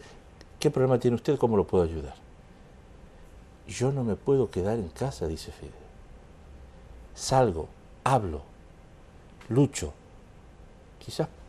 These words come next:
para mí ya llegue tarde, cosa que no estamos totalmente de acuerdo. Pero sí va a llegar para los que vienen detrás.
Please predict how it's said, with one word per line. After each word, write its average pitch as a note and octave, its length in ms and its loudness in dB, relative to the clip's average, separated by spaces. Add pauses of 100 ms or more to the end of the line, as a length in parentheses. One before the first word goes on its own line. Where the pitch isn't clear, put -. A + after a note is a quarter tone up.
(160)
para G#2+ 180 -2
mí C3+ 120 0
ya B2 80 8
llegue A2+ 220 4
tarde, F#2 360 4 (380)
cosa - 240 -4
que - 120 -2
no F2 100 0
estamos F2+ 320 2
totalmente F2 540 0
de E2 60 6
acuerdo. F2 340 6 (2000)
Pero F#2+ 180 -4
sí - 140 -4
va A2 100 0
a G#2+ 40 0
llegar G#2 240 0
para F#2 180 2
los E2 80 -4
que - 80 -8
vienen F#2 180 0
detrás. B2+ 340 4